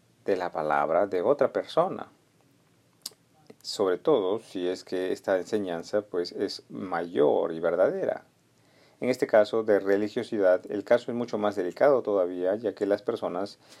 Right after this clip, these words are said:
llevan muchos años y muchas generaciones practicando las mismas costumbres y tradiciones religiosas,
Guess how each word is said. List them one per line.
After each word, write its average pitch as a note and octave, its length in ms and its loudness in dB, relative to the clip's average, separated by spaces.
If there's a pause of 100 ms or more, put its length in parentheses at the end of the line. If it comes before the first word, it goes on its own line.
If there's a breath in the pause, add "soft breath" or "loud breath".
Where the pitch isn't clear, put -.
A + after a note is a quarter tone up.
(240 loud breath)
llevan A#2 400 2
muchos D3 460 -2
años F2+ 560 -4 (880 soft breath)
y A#2 100 -4
muchas D#3+ 360 0
generaciones A2 680 0
practicando B2+ 640 2
las A2 160 2
mismas G#2+ 300 -2
costumbres G#2+ 560 -4
y G#2+ 40 -8
tradiciones F2 560 -8
religiosas, A2+ 760 -2